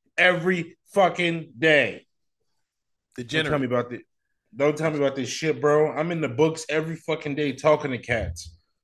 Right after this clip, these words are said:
Speaker 1: I know what is, what it's like to profit. Fifty-six percent is a good number to be a profitable bettor. You, you're not, nobody hits seventy to eighty percent of their fucking bets.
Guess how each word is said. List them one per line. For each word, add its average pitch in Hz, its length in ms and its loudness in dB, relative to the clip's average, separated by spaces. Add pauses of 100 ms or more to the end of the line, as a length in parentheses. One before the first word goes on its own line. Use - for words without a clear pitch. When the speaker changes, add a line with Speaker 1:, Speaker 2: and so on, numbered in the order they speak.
(160)
Speaker 1:
I 131 140 -2
know 151 240 2
what 151 180 4
is, 135 120 -4
what 131 200 -4 (120)
it's 127 120 -8
like 139 200 0
to 123 40 -8
profit. 143 560 0
Fifty-six 156 360 0
percent 160 220 0
is - 60 -10
a 131 60 -2
good 131 240 0
number 123 420 2 (420)
to 143 100 0
be 139 160 2
a 131 40 4
profitable 143 540 4
bettor. 113 460 2
You, 117 200 -8
you're 123 140 -4
not, - 240 -2
nobody 196 320 6
hits 170 340 2
seventy 175 320 4
to 143 80 2
eighty 170 200 6
percent 156 340 -6
of 131 60 -2
their - 80 -12
fucking 160 240 0
bets. - 500 0